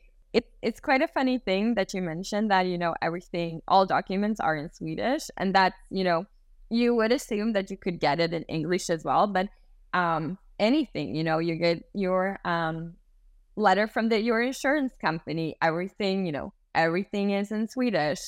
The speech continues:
Um, you get, you know, from the social insurance and everything is in Swedish. And it's also a little bit limited if you,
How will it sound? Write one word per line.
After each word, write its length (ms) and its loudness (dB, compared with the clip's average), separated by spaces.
Um, 480 -4
you 320 -2
get, 480 2
you 420 -10
know, 100 2
from 220 -2
the 80 -6
social 400 -4
insurance 800 -2
and 160 -2
everything 400 -4
is 120 -6
in 140 -8
Swedish. 520 -4
And 240 -4
it's 140 -2
also 200 4
a 20 6
little 200 4
bit 120 0
limited 560 0
if 220 -6
you, 420 -6